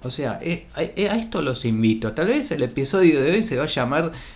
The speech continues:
eh, Poné a prueba tu imaginación, ¿no? Creo que estaría, estaría bueno que se llame así, porque eso, eso es importante. De hecho, Neville Goddard habla mucho sobre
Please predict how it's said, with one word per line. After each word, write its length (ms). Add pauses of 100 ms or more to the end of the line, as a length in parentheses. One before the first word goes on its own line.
(180)
eh, 440
Poné 320
a 120
prueba 400
tu 80
imaginación, 1000
¿no? 200
Creo 200
que 100
estaría, 680
estaría 320
bueno 280
que 120
se 100
llame 280
así, 280 (420)
porque 260
eso, 320
eso 360
es 220
importante. 880 (1200)
De 80
hecho, 260
Neville 480
Goddard 560 (640)
habla 340
mucho 400
sobre 720